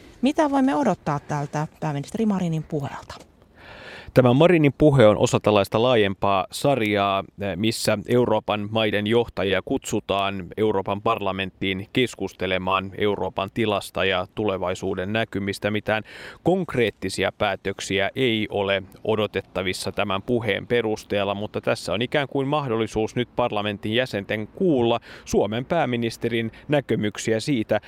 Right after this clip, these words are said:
Speaker 2: mihin suuntaan E U:ta on kehitettävä. Ja tietenkin tämä puhe osuu tällaiseen hyvin mielenkiintoiseen saumaan, kun nyt esimerkiksi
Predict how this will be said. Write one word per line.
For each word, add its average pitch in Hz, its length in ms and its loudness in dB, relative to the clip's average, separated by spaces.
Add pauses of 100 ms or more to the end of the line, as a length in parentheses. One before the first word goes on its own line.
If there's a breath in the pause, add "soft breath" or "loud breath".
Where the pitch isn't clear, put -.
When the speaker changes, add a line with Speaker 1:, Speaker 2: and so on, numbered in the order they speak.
(120 loud breath)
Speaker 2:
mihin 131 340 0
suuntaan 104 640 -2 (100)
E 107 260 2
U:ta 98 320 -2
on 110 300 0
kehitettävä. 110 880 0
Ja 110 200 0
tietenkin 107 600 -2
tämä 110 380 0 (200)
puhe 139 300 2
osuu 123 540 -2
tällaiseen 101 580 -2
hyvin 110 340 -2
mielenkiintoiseen 104 1000 -2
saumaan, 101 600 0
kun 101 220 -4
nyt 104 220 -4
esimerkiksi 101 720 -4